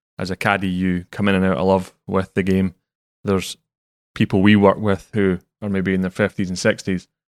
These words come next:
and they're just starting to caddy, and they seem to love it. But if you grew up at thirteen, fourteen years old, and you're caddying all your life, it's kind of one of the only things you've known.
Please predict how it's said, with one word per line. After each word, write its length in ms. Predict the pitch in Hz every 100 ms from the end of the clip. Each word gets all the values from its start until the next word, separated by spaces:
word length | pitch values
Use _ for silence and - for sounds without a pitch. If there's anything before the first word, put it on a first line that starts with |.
| _
and 140 | - 92
they're 80 | 87
just 240 | 98 - _ _ _ _ -
starting 320 | 113 101 101
to 80 | 110
caddy, 380 | 104 92 90 - _ _ _ _
and 140 | 104 95
they 80 |
seem 220 | 90 104 90
to 80 | 92
love 200 | 98 95
it. 120 | - _ _ _ _ _ _ _ _ _
But 260 | 110 98 - -
if 140 | 98
you 100 | 104 92
grew 180 | 104
up 160 | 95 -
at 80 | -
thirteen, 380 | 113 95 104 92
fourteen 360 | 107 92 101
years 180 | 90 85
old, 260 | 101 90 - _ _ _ _ _ _ _ _
and 240 | 107 92 90
you're 140 | 92 - _ _ -
caddying 380 | 113 95 98 95
all 140 | 92
your 100 | 90
life, 320 | 95 95 -
it's 220 | - -
kind 180 | - 107
of 100 | 92
one 180 | 98 101
of 80 | 98
the 60 |
only 140 | 95 92
things 240 | 98 95
you've 120 | 92
known. 280 | 95 98 92